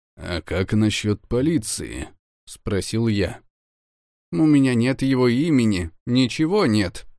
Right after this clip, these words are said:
На кого мне жаловаться? Я боюсь, что здесь, в районе, у него есть и другие люди. Пока полиция разберётся, меня найдут где-нибудь в переулке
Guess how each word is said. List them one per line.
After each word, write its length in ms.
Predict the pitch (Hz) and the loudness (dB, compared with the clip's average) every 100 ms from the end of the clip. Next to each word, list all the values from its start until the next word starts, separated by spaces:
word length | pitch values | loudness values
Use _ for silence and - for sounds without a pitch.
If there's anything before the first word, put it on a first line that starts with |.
| - | -8
На 220 | 190 165 | -2 -2
кого 400 | 120 127 95 120 | 0 0 2 2
мне 340 | 120 101 107 113 | 2 2 2 2
жаловаться? 720 | 120 156 110 98 - 90 73 - - _ _ | 2 0 0 -2 -4 -6 -6 -12 -20 _ _
Я 280 | 82 87 92 | -6 -2 -2
боюсь, 540 | 98 95 123 117 - _ | 0 -2 -2 -4 -8 _
что 300 | - - 107 | -14 -4 -4
здесь, 400 | 85 90 101 - | -2 -2 -2 -2
в 60 | 95 | -2
районе, 560 | 90 90 120 113 87 - | 0 0 2 0 -2 -6
у 80 | 113 | 0
него 280 | 107 101 101 | 2 2 2
есть 500 | 90 95 95 - - _ | 0 -2 -4 -8 -20 _
и 140 | - 107 | -2 0
другие 520 | 107 110 104 139 101 | 2 0 0 0 0
люди. 500 | 107 117 107 92 80 - _ - | 0 0 -2 -4 -6 -12 _ -8
Пока 340 | 131 110 120 | -6 -2 -2
полиция 580 | 113 98 110 110 110 107 | 0 0 0 -2 -2 -2
разберётся, 800 | 104 95 98 104 143 - 104 85 - | -2 -2 0 2 0 -2 -4 -4 -6
меня 300 | - 127 117 | -4 0 2
найдут 340 | 107 101 110 113 | 2 2 0 -2
где-нибудь 560 | 101 98 113 110 107 | -2 0 0 0 -2
в 100 | - | -4
переулке 640 | - 107 123 156 120 104 | -4 0 2 2 0 -4